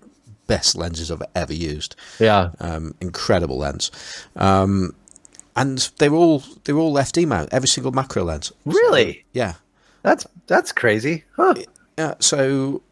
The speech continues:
Speaker 1: uh, that, that makes me think, I, you know, I, I probably need a, an F D camera to work them on. And I, I've used the A one and I really didn't like it. I couldn't get on
Speaker 2: Yeah.
Speaker 1: with the A one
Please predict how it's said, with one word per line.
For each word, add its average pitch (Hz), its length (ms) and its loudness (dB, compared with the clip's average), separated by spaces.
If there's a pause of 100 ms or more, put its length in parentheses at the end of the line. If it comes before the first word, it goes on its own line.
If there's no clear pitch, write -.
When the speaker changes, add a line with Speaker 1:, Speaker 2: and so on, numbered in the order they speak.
(120)
Speaker 1:
uh, 73 100 -4
that, 117 240 -4
that 131 140 0
makes 127 180 -2
me 131 80 -4
think, 113 220 -6
I, 117 80 0
you 101 160 -4
know, 101 60 0
I, 123 140 -2 (120)
I 107 160 -4 (180)
probably 117 480 4
need 104 400 2 (300)
a, 90 380 -2 (280)
an 101 140 -4
F 98 160 -4
D 92 160 -2
camera 101 340 -2
to 98 140 -4
work 107 300 2
them 92 120 -4
on. 80 140 -2
And 101 120 -2
I, 117 180 0 (560)
I've 117 260 -2
used 156 420 2
the 120 160 0
A 117 160 4
one 101 360 -2 (480)
and 98 140 0
I 98 40 -4
really 104 420 2
didn't 85 240 -4
like 80 340 -2
it. - 240 -4
I 107 40 -16
couldn't 104 240 -4
get 90 180 -4
on 120 60 0
Speaker 2:
Yeah. 113 300 6
Speaker 1:
with 98 80 2
the 85 60 -6
A 80 40 -8
one 80 220 -8